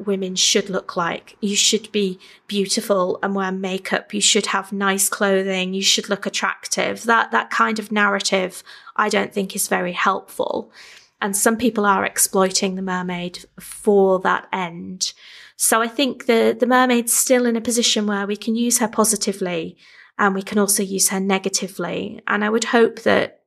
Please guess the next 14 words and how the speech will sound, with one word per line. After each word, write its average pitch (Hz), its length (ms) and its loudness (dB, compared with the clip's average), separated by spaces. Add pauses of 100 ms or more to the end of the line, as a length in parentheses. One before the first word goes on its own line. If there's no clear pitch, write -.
going 196 280 -4
forward, 190 640 0 (420)
she - 300 2
becomes 196 580 -2
more 185 260 2
of 185 120 -6
a 185 60 -2
positive 196 520 -4
icon. - 640 -4 (260)
She - 140 0
certainly 220 500 2
is 208 180 4
changing 190 580 -2
lives, 196 640 0